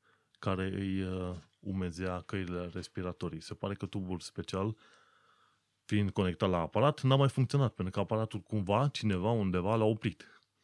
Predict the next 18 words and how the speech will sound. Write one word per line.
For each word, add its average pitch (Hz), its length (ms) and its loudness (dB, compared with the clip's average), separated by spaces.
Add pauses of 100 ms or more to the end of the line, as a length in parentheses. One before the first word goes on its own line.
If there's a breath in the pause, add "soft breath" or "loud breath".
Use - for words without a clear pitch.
(300 loud breath)
Și - 160 -6
dat 98 160 0
fiind 95 220 -2
că 92 160 -4
nu, 92 640 -2
nu 101 100 0
a - 20 2
mai 98 140 2
funcționat 90 460 -4
umidificatorul 90 1040 -2
respectiv, 123 640 0 (1120 loud breath)
corpul 131 340 4
a 101 60 6
generat 98 640 0 (120)
o - 80 -6
tonă 113 260 2
de 87 120 -2
mucus 123 580 2